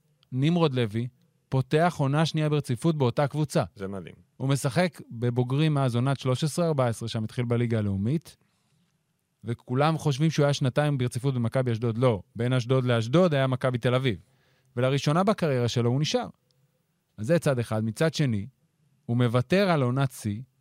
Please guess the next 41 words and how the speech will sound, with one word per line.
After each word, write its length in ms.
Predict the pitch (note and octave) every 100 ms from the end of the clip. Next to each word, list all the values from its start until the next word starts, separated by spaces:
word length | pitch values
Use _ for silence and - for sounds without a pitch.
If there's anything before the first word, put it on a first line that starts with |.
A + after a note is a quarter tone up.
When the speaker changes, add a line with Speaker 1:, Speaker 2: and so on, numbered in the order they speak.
| _ _ _ _
Speaker 1:
כדי 220 | - A#2 B2+
להתקדם 640 | C3+ - C3 A#2+ G3+ A3+
למועדון 480 | C#3 A#2+ A#2 C3 G3
ששוב, 400 | D3+ C3 G3 C#3+
בזמן, 560 | A2 F#2+ A2 D3 F3 B2
נקודת 460 | G#2+ A2+ B2+ D3+
הזמן 360 | D3 B2 D3 D#3
הזאת, 340 | A#2+ A#2+ D3+
שבעה 500 | - C3+ C3 D3+ C#3 B2 - -
ביולי 480 | A2+ B2 D3+ C#3+ A2+
אלפיים 220 | A2+ D3
עשרים 200 | C#3+ E3
ושתיים, 360 | D#3 A#3+ B3 G3 _ _ _
הוא 120 | -
מו-, 160 | C#3+ D3
הוא 240 | - B2 A#2
מועדון 420 | A#2+ B2 D3+ G#3
יותר 260 | F3+ - G3+
גדול. 360 | G3 F#3+ E3 G2 _ _ -
Speaker 2:
ניהלנו 340 | A#2 A#2 C3
את 60 | C#3
Speaker 1:
וקבוצה 180 | B2+
Speaker 2:
ה-, 40 | E3+
Speaker 1:
יותר 160 | D#3+
גדולה. 220 | C3 G#2+ F#2
Speaker 2:
ניהלנו 140 | G#2+
Speaker 1:
ניהלנו 300 | C#3 D3+ C#3+
את 100 | A#2+
הדיון 280 | G#2+ G2+ F#2
הזה. 160 | F2+
Speaker 2:
שנה 280 | F#2+ A#2+ A#2
שעברה, 420 | A#2 G#2 F#2+ F#2 A2+ -
על 100 | A#2+
יפתח 200 | B2+ D#3
זיו. 180 | D3+ D#3+ - _ _ _ _ _ _ _ _ -
ניהלנו 360 | A#2 C#3+ D#3
דיון, 420 | C#3 B2+ D3 F3 G3 _ -
אני 120 | A#2+
חושב, 180 | A2+ C#3+
אחד 300 | C#3 E3 D#3+
לאחד, 340 | E3 D#3 B2+